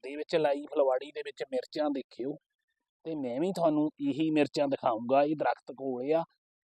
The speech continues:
ਤੇ ਇਹ ਵਾਲੀ ਮੱਟੀ ਪਈ ਆ, ਇੱਥੇ ਬੂਟੇ ਆ, ਇਹ ਸਾਰੇ ਮਿਰਚਾਂ ਦੇ। ਇਹ ਦੇਖੋ,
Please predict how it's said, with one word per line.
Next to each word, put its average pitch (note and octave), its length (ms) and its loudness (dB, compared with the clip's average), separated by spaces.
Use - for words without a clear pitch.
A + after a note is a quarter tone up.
ਤੇ D#3 160 -12
ਇਹ E3 180 -2
ਵਾਲੀ D3+ 200 0
ਮੱਟੀ C3 380 -10
ਪਈ D3+ 320 -4
ਆ, D#3+ 120 6
ਇੱਥੇ C#3 260 -6
ਬੂਟੇ C#3 440 -6
ਆ, B2+ 60 -4
ਇਹ B2 80 -2
ਸਾਰੇ D3 320 2
ਮਿਰਚਾਂ A#2+ 360 -12
ਦੇ। - 60 -20
ਇਹ B2 140 -4
ਦੇਖੋ, - 340 -6